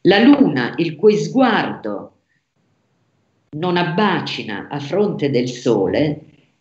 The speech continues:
la luna come quel luogo misterioso nel quale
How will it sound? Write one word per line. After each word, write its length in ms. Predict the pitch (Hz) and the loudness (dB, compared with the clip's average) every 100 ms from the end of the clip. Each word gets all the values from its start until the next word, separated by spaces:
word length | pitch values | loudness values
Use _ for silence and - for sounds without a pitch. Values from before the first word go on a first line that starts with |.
| 196 | 2
la 180 | 240 247 | 6 8
luna 760 | 247 269 269 262 277 240 - - | 6 6 4 4 2 0 -2 -6
come 720 | 254 269 208 185 165 120 - | 0 2 2 0 -2 -4 0
quel 180 | 226 220 | 4 4
luogo 420 | 220 269 240 208 | 4 2 4 2
misterioso 960 | 196 196 - 214 214 226 226 226 233 220 | 0 -6 2 2 4 4 4 4 2 0
nel 240 | 190 185 | -2 -4
quale 720 | - 247 202 147 120 101 - | 0 0 2 0 -2 -4 -8